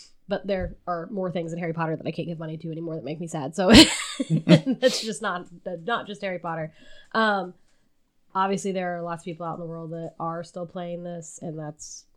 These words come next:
to each their own. Everybody does what they want. Um, I do think that they will end up making so many of these games that they will end up being not fun anymore, 'cause they'll be the same. Like, how many things can you change about an open world Harry Potter game to make sequels?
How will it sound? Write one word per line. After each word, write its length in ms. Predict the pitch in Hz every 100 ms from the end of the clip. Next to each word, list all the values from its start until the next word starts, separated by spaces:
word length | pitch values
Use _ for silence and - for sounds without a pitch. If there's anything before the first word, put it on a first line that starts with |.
| - _ _ _ _ _ _ _ - -
to 80 |
each 200 | 165 156
their 200 | 165 156
own. 320 | 160 165 165 -
Everybody 300 | 160 160 160
does 160 | 160 160
what 100 | 156
they 80 |
want. 320 | 156 165 170 165 -
Um, 440 | 165 160 156 165 160 _ _ _ _ _ _ _ _ -
I 60 | 170
do 320 | 160 170 170
think 280 | 175 165 -
that 180 | 170 - _ _ _ _ _ _ -
they 140 | 185
will 280 | 175 175 147
end 160 | 180 160
up 100 | 156
making 400 | 170 165 170 160
so 160 | 175
many 180 | 165 170
of 40 | 165
these 140 | 165
games 320 | 180 170 170
that 120 | 165 165
they 100 | 160
will 160 | 156
end 200 | 147 160
up 200 | 165 151
being 260 | 170 165 160
not 240 | 165 - -
fun 180 | 165
anymore, 480 | 180 190 196 196 208 _
'cause 120 | 190
they'll 120 | 185
be 100 | 175
the 120 | 165 165
same. 360 | - 202 180
Like, 220 | 196 185 -
how 240 | - 202
many 220 | 208 208 196
things 360 | 196 185 170
can 140 | - 165
you 80 |
change 520 | 160 - 170 160 156 170
about 220 | 170 165
an 80 | 160
open 280 | 170 175 165
world 220 | 165 160
Harry 200 | 165 165
Potter 300 | 165 165 165
game 240 | 160 156 156
to 80 |
make 200 | 165 151
sequels? 640 | - 151 - - - -